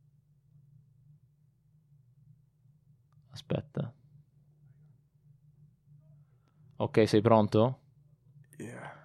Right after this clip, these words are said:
Speaker 1: <laughs> Minchia, il tuo entusiasmo quando ti devo leggere le cose dello yoga.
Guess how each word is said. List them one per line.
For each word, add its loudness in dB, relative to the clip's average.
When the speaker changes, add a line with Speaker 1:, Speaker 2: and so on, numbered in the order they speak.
Speaker 1:
<laughs> -4
Minchia, 2
il 2
tuo 6
entusiasmo 4
quando 4
ti 0
devo 8
leggere 4
le 4
cose 4
dello 4
yoga. 2